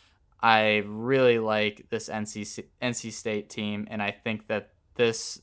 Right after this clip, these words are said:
with the way they improved last year throughout the regular season into the postseason, I think we could see the same thing happen this year, but they've just started from a much further ahead point this year.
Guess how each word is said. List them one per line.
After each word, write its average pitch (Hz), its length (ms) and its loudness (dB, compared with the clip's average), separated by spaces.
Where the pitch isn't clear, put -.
with 113 420 -6
the 117 120 -6
way 127 160 6
they 135 160 2
improved 127 560 -4
last 107 440 -2
year 139 220 -2
throughout 123 600 -2
the 131 80 -6
regular 123 400 -4
season 120 400 -8
into 117 240 -6
the 110 80 -8
postseason, 120 640 -2
I 113 120 2
think 117 200 -4
we 117 100 -2
could 107 180 -10
see 110 300 -4
the 110 140 -6
same 120 320 0
thing 117 200 -4
happen 113 580 -4
this 110 280 -2
year, 123 200 0
but 110 200 -8
they've 101 200 0
just - 180 -8
started 104 340 -2
from 104 280 -8
a 101 100 -8
much 107 400 -4
further 101 360 -6
ahead 98 300 -8
point 95 360 -12
this - 240 -14
year. - 180 -18